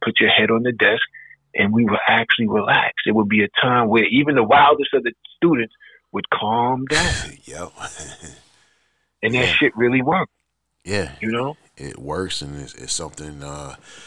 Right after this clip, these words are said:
Speaker 2: a lot of us could use, man. Um, and with, that leads to what I'm about to go into next, where we could talk about the ten benefits of listening to classical music.
Speaker 1: Mm.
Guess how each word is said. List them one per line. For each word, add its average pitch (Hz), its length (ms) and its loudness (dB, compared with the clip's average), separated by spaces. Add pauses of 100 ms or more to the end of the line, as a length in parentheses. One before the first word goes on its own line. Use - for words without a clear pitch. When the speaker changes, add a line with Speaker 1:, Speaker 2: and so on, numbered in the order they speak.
(880)
Speaker 2:
a - 80 -10
lot 85 180 -2
of 98 160 -6
us 92 160 -4
could 73 140 -12
use, 80 500 -10
man. 69 400 -12 (400)
Um, 71 480 -10
and 69 140 -12
with, 73 140 -12
that 90 180 -2
leads 85 280 -10
to - 80 -10
what 73 140 -12
I'm 73 120 -12
about 73 200 -10
to - 80 -20
go 78 160 -10
into 76 260 -12
next, 73 440 -10
where 67 420 -10 (1700)
we 80 140 -18
could - 140 -16
talk 69 240 -6
about 64 220 -10
the 62 60 -20
ten 78 280 -10
benefits 62 480 -10
of 60 60 -16
listening 60 280 -10
to - 80 -20
classical - 540 -14
music. - 320 -20 (1800)
Speaker 1:
Mm. 208 260 -6